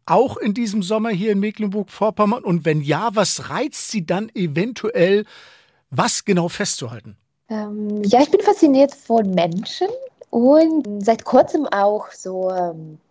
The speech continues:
Speaker 2: Street Photography, ja. Also Momente auf, äh, vielleicht so Schatten von einem Baum oder etwas, äh, in, in unterschiedliche Linien, Formen zu, zu sehen.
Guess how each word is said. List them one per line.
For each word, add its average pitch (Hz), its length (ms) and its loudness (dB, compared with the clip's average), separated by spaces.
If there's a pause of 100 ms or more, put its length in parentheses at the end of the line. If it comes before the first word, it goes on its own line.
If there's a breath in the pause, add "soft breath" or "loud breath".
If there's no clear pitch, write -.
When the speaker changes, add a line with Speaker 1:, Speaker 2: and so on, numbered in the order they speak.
(240)
Speaker 2:
Street 240 320 0
Photography, - 640 -2
ja. 160 240 -8
Also 180 240 4
Momente 180 520 4
auf, 165 280 4
äh, 170 100 2 (400 loud breath)
vielleicht 165 320 -4
so 180 140 2
Schatten 196 420 -2
von 175 200 0
einem 175 240 0
Baum 180 520 2
oder 180 260 2 (340 loud breath)
etwas, 226 440 -2
äh, 214 420 4
in, 214 120 -10
in 220 260 -2
unterschiedliche 220 720 -4
Linien, 202 600 2
Formen 214 600 2
zu, 190 340 -10
zu - 140 -18
sehen. 190 400 -4